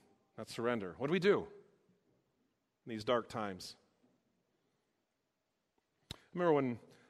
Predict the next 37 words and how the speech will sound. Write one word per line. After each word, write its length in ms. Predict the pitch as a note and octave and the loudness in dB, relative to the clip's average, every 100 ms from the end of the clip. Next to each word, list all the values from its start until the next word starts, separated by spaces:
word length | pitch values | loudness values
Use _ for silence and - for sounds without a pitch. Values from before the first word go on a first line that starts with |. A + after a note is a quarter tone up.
| _ | _
my 100 | C3 | 0
older 220 | C#3 C3+ B2 | 2 2 0
sister 520 | D3+ C#3+ - A#2 - - - - - | 0 0 0 -2 -2 -10 -20 -14 -4
gone 160 | B2 | -2
off 180 | A#2+ - | -2 -4
to 60 | - | -6
college, 560 | C3+ B2+ A#2+ G2+ - - _ _ _ _ _ _ D3 | 0 2 2 -2 -10 -18 _ _ _ _ _ _ -4
living 240 | C3+ B2+ | -2 0
in 60 | A2 | -2
a 60 | |
dorm, 420 | G#2 C3+ B2+ A2 - - _ _ _ _ _ _ _ _ _ _ _ - - | 2 4 4 2 -4 -18 _ _ _ _ _ _ _ _ _ _ _ -20 -6
and, 280 | D3 C#3 B2+ | 0 2 4
uh, 80 | B2+ | 4
one 200 | D3+ D#3+ | 4 6
night 200 | C#3 B2+ | 4 2
she 160 | C#3+ | 0
got 220 | C#3 C#3 | 8 10
up 180 | C#3+ D3 - - - - - _ - | 10 6 2 -12 -14 -20 -20 _ -10
in 100 | A#2+ | -6
the 60 | A#2+ | 0
night 360 | A#2+ C3+ C3+ - | 2 2 0 -8
to 220 | A2 G#2 - _ _ _ _ _ _ _ _ _ - | -6 -6 -10 _ _ _ _ _ _ _ _ _ -2
whatever, 300 | A2+ G#2+ A2 - - - - - - | 2 2 0 -8 -20 -20 -20 -20 -6
and, 340 | B2+ A#2+ A#2+ C3+ | 0 2 4 8
uh, 300 | C3 B2+ B2 C#3+ | 10 10 6 -2
and 100 | C3 | -4
it 40 | |
was 120 | A#2 A2+ | -2 8
dark 340 | D3+ E3 D#3 | 10 10 6
in 80 | A#2+ | -2
the 80 | G#2+ | 0
room, 340 | A2+ A#2 A#2+ | 0 0 0
and 100 | A#2 | -2
so, 480 | - C3 B2 A#2+ A2+ | 0 4 4 4 2
and 140 | A2 | -4
so 200 | - B2 | -4 -2
she, 280 | A2 A#2+ | -2 -6